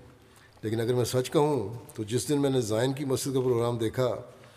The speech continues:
میں نے اپنے آپ کو کہا کہ اگر امیر صاحب الیگزینڈر ڈوئی والا واقعہ مجھے پہلے سنا دیتے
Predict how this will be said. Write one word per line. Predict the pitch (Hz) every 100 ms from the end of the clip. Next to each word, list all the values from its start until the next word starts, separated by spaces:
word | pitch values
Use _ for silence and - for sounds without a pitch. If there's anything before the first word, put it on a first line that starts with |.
| - - - -
میں | 107
نے | 117 123
اپنے | 117 123
آپ | 113 120 -
کو |
کہا | 123 117 123
کہ | 117
اگر | 127 113
امیر | 110 117 120
صاحب | - 123
الیگزینڈر | 120 113 107 104 113 117
ڈوئی | 107 107 135 123 110
والا | 117 117
واقعہ | 110 104 -
مجھے | 127 117
پہلے | 110 117 143
سنا | 139 131 117
دیتے | 117 117